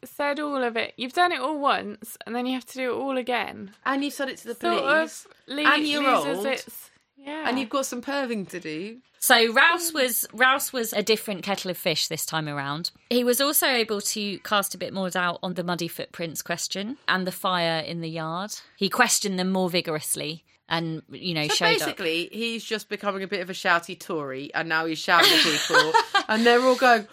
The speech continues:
Speaker 2: "Oh, well, I'm pretty sure I saw it, but I can't really remember two
Speaker 3: Or
Speaker 2: years ago now, and you're a shouty Tory at me."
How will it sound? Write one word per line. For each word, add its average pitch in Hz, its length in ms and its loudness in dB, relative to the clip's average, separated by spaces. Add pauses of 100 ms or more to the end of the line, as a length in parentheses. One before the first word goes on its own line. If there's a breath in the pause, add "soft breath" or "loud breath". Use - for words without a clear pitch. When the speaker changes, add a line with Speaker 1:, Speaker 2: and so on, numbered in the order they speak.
(140)
Speaker 2:
"Oh, 392 220 8
well, 185 180 0
I'm 190 200 2 (120)
pretty 330 220 2
sure 175 260 0
I 170 60 2
saw 185 200 -2
it, 233 140 0
but 233 160 -2
I 226 140 0 (140)
can't 269 280 -2
really 262 220 -2
remember 254 280 -2
two 277 100 4
Speaker 3:
Or 214 300 6
Speaker 2:
years 349 120 0
ago 175 220 0
now, 202 240 2
and 202 100 -6
you're 202 140 -2
a - 20 -4
shouty 226 400 -2
Tory 262 380 -4
at 170 160 -2
me." 170 240 -12